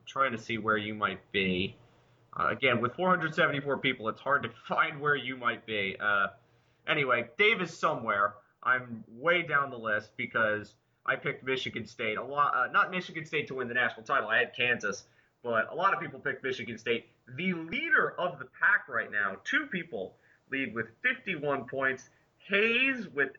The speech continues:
Diamond S is Not Forever, which is a very appropriate name, and then Sean, simply titled The Bracket.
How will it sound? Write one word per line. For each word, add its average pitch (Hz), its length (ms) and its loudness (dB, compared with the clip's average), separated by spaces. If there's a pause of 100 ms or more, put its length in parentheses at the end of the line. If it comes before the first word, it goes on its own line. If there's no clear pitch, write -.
(120)
Diamond 196 400 0
S 165 240 2
is 131 160 -8
Not 139 380 0
Forever, 127 560 0 (320)
which 113 160 -16
is - 60 -20
a - 20 -20
very 139 220 4
appropriate 120 460 -2
name, 107 220 0
and 107 140 0
then 104 100 -2
Sean, 160 540 2 (320)
simply 156 340 0
titled 139 400 2
The 120 60 -4
Bracket. 127 600 0